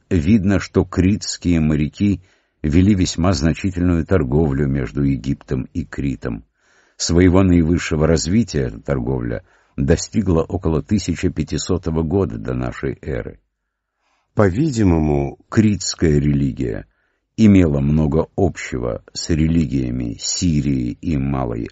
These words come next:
Азии, но в искусстве наблюдается большее сходство с египетским искусством,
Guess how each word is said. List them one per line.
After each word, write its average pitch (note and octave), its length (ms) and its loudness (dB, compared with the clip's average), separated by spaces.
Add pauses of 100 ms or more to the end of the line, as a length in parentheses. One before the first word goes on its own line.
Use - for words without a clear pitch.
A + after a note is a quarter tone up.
Азии, B1 560 -4 (800)
но A#2 220 8
в A#2 100 6
искусстве B2 680 0
наблюдается C#3 1040 2
большее B2+ 640 4
сходство B2+ 1000 0
с - 200 -10
египетским F#2 880 4
искусством, D#2+ 720 -2